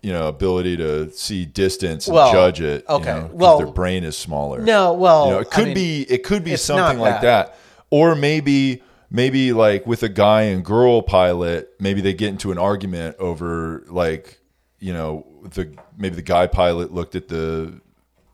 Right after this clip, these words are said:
Speaker 1: flight
Speaker 2: The flight
Speaker 1: attendant.
Speaker 2: attendant
Speaker 1: Yeah,
Speaker 2: as
Speaker 1: like,
Speaker 2: she was walking away
Speaker 1: yeah, and she was
Speaker 2: in
Speaker 1: like,
Speaker 2: her
Speaker 1: "Yo, you looked
Speaker 2: tight
Speaker 1: at,"
Speaker 2: dress.
Speaker 1: yeah,
Speaker 2: Yeah.
Speaker 1: w-, what was that about?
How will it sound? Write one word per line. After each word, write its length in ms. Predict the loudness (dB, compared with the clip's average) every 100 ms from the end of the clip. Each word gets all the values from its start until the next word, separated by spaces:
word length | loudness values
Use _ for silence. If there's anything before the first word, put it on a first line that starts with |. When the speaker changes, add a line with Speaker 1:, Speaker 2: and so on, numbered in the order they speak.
| _ _
Speaker 1:
flight 260 | 0 2
Speaker 2:
The 40 | 4
flight 140 | 4
Speaker 1:
attendant. 180 | 4 2
Speaker 2:
attendant 360 | -2 -4 -4 -4
Speaker 1:
Yeah, 180 | -4 -2
Speaker 2:
as 120 | -2
Speaker 1:
like, 80 | -2
Speaker 2:
she 140 | -4
was 160 | -8 -6
walking 420 | 0 0 0 -4
away 200 | -8 -2 0
Speaker 1:
yeah, 160 | 0
and 300 | -4 -8 -10
she 120 | -10
was 100 | -6
Speaker 2:
in 60 | -4
Speaker 1:
like, 80 | -4
Speaker 2:
her 100 | -4
Speaker 1:
"Yo, 120 | -2
you 160 | 0 -2
looked 180 | -4 -2
Speaker 2:
tight 220 | -2 -2
Speaker 1:
at," 40 | -4
Speaker 2:
dress. 480 | -2 0 -2 -4 -2
Speaker 1:
yeah, 180 | -2
Speaker 2:
Yeah. 280 | 0 -2 -4
Speaker 1:
w-, 220 | -10 -12 -10
what 140 | -4 -4
was 100 | 4
that 200 | 6 6
about? 420 | 4 2 2 -2